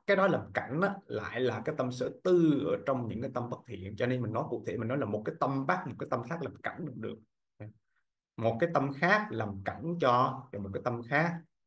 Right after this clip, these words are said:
Thì cái, mình cụ thể ra cái làm cảnh đó lại là cái tâm sở si ở trong cái tâm đó. Và cái tâm mà chủ thể mà bắt cái, cái tâm sở si cho làm cảnh lại là, là cái tâm sở tư ở trong những cái tâm bất thiện. Vì trong trường hợp này là,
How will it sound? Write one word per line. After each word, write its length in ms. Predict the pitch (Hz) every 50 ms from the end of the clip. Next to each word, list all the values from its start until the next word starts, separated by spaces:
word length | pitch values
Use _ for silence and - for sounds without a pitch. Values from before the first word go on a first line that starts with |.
| _ _ _ _ 110 110 113 110 - _ _ _ _
Thì 80 | 117 107
cái, 100 | 101 - - - - _ _ _
mình 200 | - 117 117 117 113
cụ 220 | 123 120 120 120 120
thể 280 | 113 104 107 117 147
ra 260 | 156 147 135 139 139 135
cái 100 | 160 180
làm 220 | 170 131 110 107 110
cảnh 240 | - - 107 131 170
đó 80 | 185
lại 140 | 160 117 107
là 80 | 107 113
cái 120 | - 156
tâm 120 | 147 127
sở 160 | 123 - 139 -
si 320 | - - 165 165 156 143
ở 60 | - -
trong 100 | 127 123
cái 80 | 131 127
tâm 180 | 123 113 113 113
đó. 440 | 113 120 139 160 160 165 - - _ _ 110 117 117 120 - _ _ _ _ _
Và 340 | - 107 104 110 120 123 120 -
cái 300 | 123 131 151 180 190 190 -
tâm 300 | 160 147 143 143 139 127
mà 60 | 113 - -
chủ 180 | 113 131 135 -
thể 400 | - 104 98 101 113 143 170 160
mà 80 | 127 110 - -
bắt 200 | 190 190 190 - - _
cái, 360 | - 151 147 160 185 202 196 190
cái 80 | 175 165
tâm 160 | 143 127 123
sở 120 | 127 117
si 100 | - 123 120
cho 60 | 117
làm 140 | 117 117 113
cảnh 200 | 110 - 110 151
lại 360 | 127 104 101 101 101 104 113
là, 360 | 117 110 101 107 110 113 113 110
là 120 | 107 101 -
cái 100 | - -
tâm 120 | 127 123 117
sở 220 | - - 107 113 - -
tư 380 | 170 175 170 156 143 127 - -
ở 180 | 82 87 110 123 -
trong 200 | 135 123 113 117
những 120 | 117 110 -
cái 100 | - -
tâm 120 | 113 110
bất 80 | 110 110 -
thiện. 320 | 120 104 90 92 95 95 95 - _ _ _ _ _ _
Vì 100 | - - -
trong 120 | 120 113 113
trường 140 | 107 98
hợp 160 | 95 98 95 101
này 100 | 95 95
là, 200 | 98 95 95 95